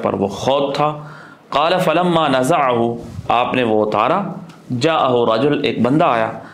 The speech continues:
کہا، "اے ابن خطل متعلق باستار الکعبہ،"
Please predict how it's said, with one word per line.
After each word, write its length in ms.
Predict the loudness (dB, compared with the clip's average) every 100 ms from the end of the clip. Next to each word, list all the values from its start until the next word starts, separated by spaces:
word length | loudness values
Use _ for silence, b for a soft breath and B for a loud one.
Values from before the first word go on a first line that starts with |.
| B -2
کہا، 140 | 0
"اے 240 | 0 0 -2
ابن 380 | 0 0 0
خطل 440 | 0 0 0 0 2
متعلق 640 | 0 0 0 2 0 -2
باستار 680 | 0 0 0 -2 0 0 2
الکعبہ،" 680 | -2 0 0 0 0 -2